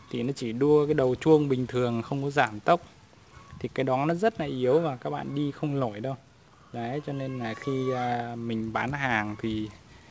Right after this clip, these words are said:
phải tư vấn trước cho khách hàng, cho các bạn biết là như vậy. À, nếu các bạn mua động cơ ba hai chín hoặc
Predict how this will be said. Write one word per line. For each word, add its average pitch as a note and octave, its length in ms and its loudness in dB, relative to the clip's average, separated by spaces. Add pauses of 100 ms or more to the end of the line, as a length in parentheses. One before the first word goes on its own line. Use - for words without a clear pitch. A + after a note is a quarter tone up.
(200)
phải A2+ 160 -16
tư C3 140 4
vấn B2 240 0
trước F3+ 260 0 (280)
cho D3 100 -4
khách D#3+ 180 -4
hàng, A2+ 600 -2
cho C3+ 140 -4
các D3 220 -2
bạn C3+ 240 -2
biết D#3 180 0
là C#3 100 -4
như B2+ 160 -4
vậy. C3 180 -4 (1700)
À, A#2+ 260 -2
nếu B2 160 2
các D#3 120 0
bạn D3 200 0
mua C#3+ 200 2
động C#3 220 -2
cơ C#3+ 240 2
ba C#3 100 0
hai D3 340 0
chín C3+ 260 -2
hoặc D3+ 140 -4